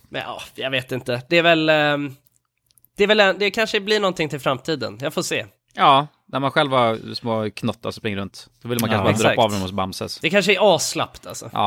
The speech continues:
Speaker 3: Ja. Ja, men
Speaker 1: Jag,
Speaker 3: tänk
Speaker 1: jag
Speaker 3: dig ändå ränna runt i, säg att man är i <clears throat> Rom då, exempelvis. Och så är man
Speaker 1: Ja.
Speaker 3: där med sin, eh, treåring.
Speaker 1: Ah, fy fan. Mardröm.
Speaker 3: Ja,
Speaker 2: Mm.
Speaker 3: den kommer ju bara gnälla och gråta och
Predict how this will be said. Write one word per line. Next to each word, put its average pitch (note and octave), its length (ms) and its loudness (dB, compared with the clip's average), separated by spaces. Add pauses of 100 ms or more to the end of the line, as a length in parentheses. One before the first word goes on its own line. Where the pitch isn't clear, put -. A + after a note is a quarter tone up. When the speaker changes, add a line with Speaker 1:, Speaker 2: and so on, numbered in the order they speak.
(100)
Speaker 3:
Ja. G2 300 2 (340)
Ja, A#2 60 -2
men A2 100 4
Speaker 1:
Jag, G#2 80 0
Speaker 3:
tänk - 140 4
Speaker 1:
jag F#3+ 140 4
Speaker 3:
dig A2 340 6
ändå G#2 360 4
ränna G2+ 280 2
runt F#2+ 580 -2
i, F2+ 440 -2
säg A2+ 180 2
att G2+ 140 0
man G#2 140 2
är F#2+ 160 4
i F2 400 -2 (400)
<clears throat> - 400 -8
Rom G#2 460 4
då, D#2+ 140 -6
exempelvis. E2+ 720 -8 (140)
Och G#2+ 120 -6
så - 80 2
är G#2+ 40 4
man C3 180 6
Speaker 1:
Ja. G2+ 60 6
Speaker 3:
där F#2+ 80 6
med F#2 160 0
sin, F2 360 -2
eh, F2 180 -2 (140)
treåring. F#2+ 520 0
Speaker 1:
Ah, - 20 -8
fy D#2+ 60 -8
fan. D#2+ 200 -14 (300)
Mardröm. B2+ 500 -6 (200)
Speaker 3:
Ja, A#2+ 140 6
Speaker 2:
Mm. F#2+ 120 6
Speaker 3:
den G2 140 2
kommer A2 180 4
ju G2+ 60 4
bara F#2 640 4 (360)
gnälla F#2+ 420 0
och E2+ 320 0
gråta F2+ 440 0
och D#2+ 320 -2